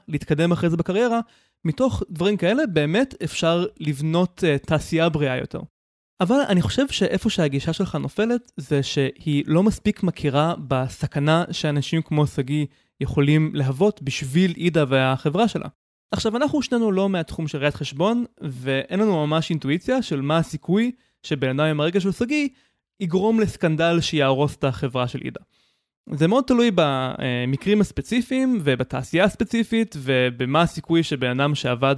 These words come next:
במקום עם מוניטין גרוע, הוא בעצמו בן אדם עם, אה, נטיות רעות. ולכן אני חושב שהגישה שלי היא יותר חשובה,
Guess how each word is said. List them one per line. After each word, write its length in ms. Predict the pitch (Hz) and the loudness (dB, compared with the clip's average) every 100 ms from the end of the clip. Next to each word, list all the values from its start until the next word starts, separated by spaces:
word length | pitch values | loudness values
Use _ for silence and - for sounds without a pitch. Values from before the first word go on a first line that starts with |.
| 131 | 0
במקום 600 | 131 131 135 - 294 294 | 0 0 -2 -2 -2 0
עם 80 | 254 | 0
מוניטין 300 | 226 208 196 | 0 0 0
גרוע, 340 | 180 196 196 - _ _ | 0 0 -2 -4 _ _
הוא 180 | 202 208 | -4 0
בעצמו 500 | 185 160 - 165 156 | 0 -2 -4 -2 0
בן 140 | 147 | 0
אדם 480 | 135 127 135 139 127 123 _ _ - | -2 -2 -2 0 -2 -6 _ _ -8
עם, 220 | 131 127 | -4 0
אה, 100 | 127 | 0
נטיות 440 | 131 131 139 135 | 0 0 0 0
רעות. 400 | 127 123 117 - _ _ _ _ _ _ _ _ - | 0 -2 -4 -10 _ _ _ _ _ _ _ _ -8
ולכן 460 | 139 131 - 277 262 | -2 0 2 2 2
אני 100 | 185 | 2
חושב 280 | 151 240 | 2 -2
שהגישה 720 | 233 175 139 131 131 131 - 214 | -2 0 0 0 -2 -6 -2 -2
שלי 440 | - 185 254 247 - - | 0 0 0 0 -4 -12
היא 320 | - 151 147 | -4 -2 0
יותר 200 | 143 202 | 0 0
חשובה, 420 | 202 - 139 180 | 0 -2 0 0